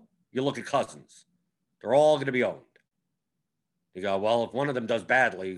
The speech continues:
who did, who did well?" Maybe it's Eric Gordon. Maybe it's Jae'Sean Tate. Maybe it's Ben McLemore.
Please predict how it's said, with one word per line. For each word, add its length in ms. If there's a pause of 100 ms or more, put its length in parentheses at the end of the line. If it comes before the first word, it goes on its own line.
who 100
did, 220 (160)
who 100
did 140
well?" 240 (100)
Maybe 200
it's 100
Eric 240
Gordon. 300 (920)
Maybe 200
it's 100
Jae'Sean 480
Tate. 340 (800)
Maybe 220
it's 100
Ben 220
McLemore. 480